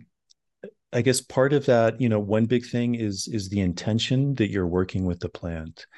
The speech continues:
Certainly you can dose tobacco in a way that will put you in a highly, highly <laughs> altered state of consciousness.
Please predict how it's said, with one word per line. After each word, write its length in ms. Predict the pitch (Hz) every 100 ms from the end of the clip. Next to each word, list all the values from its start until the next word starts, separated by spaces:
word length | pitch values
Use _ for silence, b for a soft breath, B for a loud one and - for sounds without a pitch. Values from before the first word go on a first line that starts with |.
| B B B B _ -
Certainly 420 | - 123 147 139
you 160 | 127 113
can 240 | 120 101
dose 380 | 95 95 110 -
tobacco 600 | 113 101 101 110 123 120
in 80 | 98
a 100 | 87
way 420 | 85 90 117 139
that 160 | 110 110
will 140 | 92
put 340 | - 113 110
you 220 | 131 127 135
in 180 | 104
a 160 | 95 -
highly, 460 | - - 104 98 92
highly 480 | 85 87 85 85 87
<laughs> 120 | -
altered 280 | 107 87 -
state 240 | - 85
of 100 | 78
consciousness. 800 | 90 85 - 82 - 80 82 -